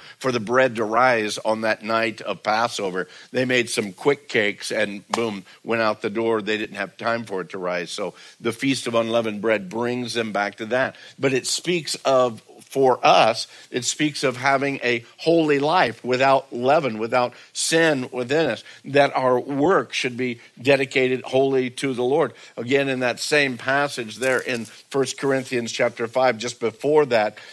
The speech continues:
uh, Paul says, uh, that, uh, "Purge out that old leaven." Purge it out,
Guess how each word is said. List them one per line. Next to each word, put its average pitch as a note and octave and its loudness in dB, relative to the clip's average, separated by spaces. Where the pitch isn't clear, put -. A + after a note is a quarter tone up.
uh, A2+ 6
Paul B2 4
says, A#2+ -2
uh, A#2 4
that, A2 0
uh, G#2+ 4
"Purge D3 2
out F3 2
that A2+ 2
old A#2+ 4
leaven." G2 -2
Purge F#3 0
it F3 0
out, D3+ 0